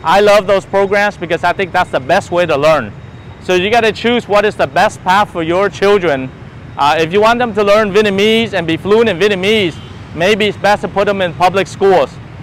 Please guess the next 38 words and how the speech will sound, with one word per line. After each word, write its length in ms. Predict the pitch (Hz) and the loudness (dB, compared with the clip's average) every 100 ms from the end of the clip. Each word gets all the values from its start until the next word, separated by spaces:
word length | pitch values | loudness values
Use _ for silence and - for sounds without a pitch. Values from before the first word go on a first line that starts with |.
| - - | -16 -6
If 140 | 170 | 0
you 80 | 208 | 2
want 160 | 214 220 | 4 2
them 120 | 220 | 0
to 100 | 185 | -2
fully 420 | - 226 254 240 | 2 2 4 2
understand 640 | 214 214 - 196 202 214 196 | 2 0 -4 -2 0 -2 -2
English 480 | 190 220 220 220 | -2 2 2 0
and 120 | 185 170 | -2 0
learn 200 | 190 196 | 0 0
English, 380 | 208 220 - | 0 -2 -2
maybe 260 | 175 190 208 | -2 -2 -2
in 180 | 202 - | -4 -4
international 720 | 202 190 175 190 196 180 151 | -6 -2 0 0 -2 -4 -6
school. 340 | - 165 143 123 - - - - - | -4 -2 0 -2 -8 -14 -14 -14 -4
However, 680 | 180 185 214 262 214 165 151 | 2 4 4 4 4 2 2
there's 260 | 175 196 | 0 0
a 80 | 185 | 0
real 280 | 175 220 220 | 2 2 2
push 440 | - 226 247 - - | 2 2 2 -2 -6
towards 420 | 190 202 208 208 - | 0 2 0 -2 -2
private 400 | 185 214 220 208 | 2 4 2 -2
schools 520 | - 214 214 143 - - - - - | 0 2 4 2 -2 -12 -18 -18 0
that 200 | 180 175 | 2 4
are 140 | 165 | 2
hybrid, 520 | 160 196 220 180 143 127 | 4 2 2 2 -2 -2
English 500 | 185 214 226 240 - 160 | -2 0 2 0 0 -4
and 220 | 175 208 | -2 0
Vietnamese, 640 | 185 196 180 214 208 175 - - - - | 0 0 0 2 2 0 -6 -18 -18 -6
or 220 | 180 185 175 | 2 4 4
Vietnamese 600 | 175 214 202 202 220 185 | 2 0 0 0 0 -2
and 160 | 170 | -2
another 340 | 160 170 202 185 | 0 0 2 2
language, 640 | 170 202 202 165 123 - | 2 0 0 0 -2 -6
because 320 | 165 160 170 | -8 -2 -2
it's 140 | 156 143 | -2 -4
critically 480 | 202 220 220 214 196 | -2 0 0 0 0
important 640 | 160 175 220 220 175 | 0 0 0 0 -4